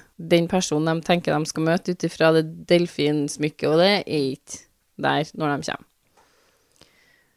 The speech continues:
Eh, og hun som skal gi seg ut for å være Lynn, da, setter seg ned og venter med litt mat imens. Eh, og når Ted kommer, så får hun da Lynn øye på han med en gang på grunn av det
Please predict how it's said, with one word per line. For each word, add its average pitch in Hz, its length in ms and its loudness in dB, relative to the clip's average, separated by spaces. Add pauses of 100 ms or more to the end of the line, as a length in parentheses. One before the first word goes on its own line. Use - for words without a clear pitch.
(160)
Eh, 180 220 4
og 180 100 2
hun 208 180 6
som 208 120 -2
skal 208 160 4
gi 220 80 4
seg 151 320 2
ut 175 120 -6
for 180 160 2
å 170 80 2
være 156 340 4
Lynn, 185 380 0
da, 262 120 6 (280)
setter - 320 0
seg 151 140 2
ned 147 120 0
og 160 60 0
venter 185 400 0
med 160 160 -6
litt 156 160 -4
mat 190 380 -2
imens. 247 480 0 (140)
Eh, 170 440 0
og - 160 -2
når 165 200 2
Ted 190 320 0
kommer, 254 360 0
så 202 200 -2
får 170 280 4
hun 156 80 4
da 160 180 4
Lynn 156 360 -2 (300)
øye 180 240 4
på 160 140 -4
han 151 220 -2
med 147 140 -2
en 151 160 -2
gang 151 220 0
på 170 160 -8
grunn 147 240 0
av 135 120 -2
det 135 140 -2